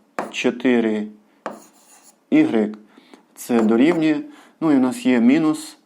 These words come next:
одна ціла п'ять сотих, що ділиться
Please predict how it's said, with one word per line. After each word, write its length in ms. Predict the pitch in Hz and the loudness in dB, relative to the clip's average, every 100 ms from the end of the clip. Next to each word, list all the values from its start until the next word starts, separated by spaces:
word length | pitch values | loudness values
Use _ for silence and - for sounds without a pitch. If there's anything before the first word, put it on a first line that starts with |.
| _ _ - - _ _ _ - - | _ _ -14 -14 _ _ _ -14 -4
одна 340 | 117 120 123 | 2 4 4
ціла 580 | 120 - 123 113 104 101 - - - - - _ _ | 0 0 2 2 0 -6 -10 -14 -14 -20 -20 _ _
п'ять 320 | - 123 110 | 0 2 2
сотих, 540 | - - 156 - 117 110 - - _ _ | -4 -4 -4 -2 -2 -2 -12 -16 _ _
що 220 | - - 123 | -10 -2 0
ділиться 640 | 113 151 123 - - 110 | 2 2 0 -2 -8 -10